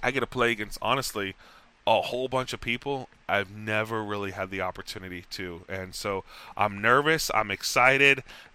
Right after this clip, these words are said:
and, uh, you know, at this point, after, uh, they call me for my, uh, my first game,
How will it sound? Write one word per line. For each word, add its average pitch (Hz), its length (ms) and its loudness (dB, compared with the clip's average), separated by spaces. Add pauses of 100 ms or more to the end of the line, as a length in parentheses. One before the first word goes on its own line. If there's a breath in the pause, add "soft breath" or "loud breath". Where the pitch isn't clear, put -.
and, 110 320 6
uh, 104 360 4 (260)
you 120 120 4
know, 104 360 2
at 120 140 6
this 180 180 6
point, 185 360 2 (360)
after, 131 480 6
uh, 117 200 6
they 110 120 -2
call 143 300 2
me 151 180 -4
for 117 260 -2
my, 104 280 -2
uh, 95 200 -2 (400 loud breath)
my 104 160 -2
first 123 340 -2
game, 127 360 4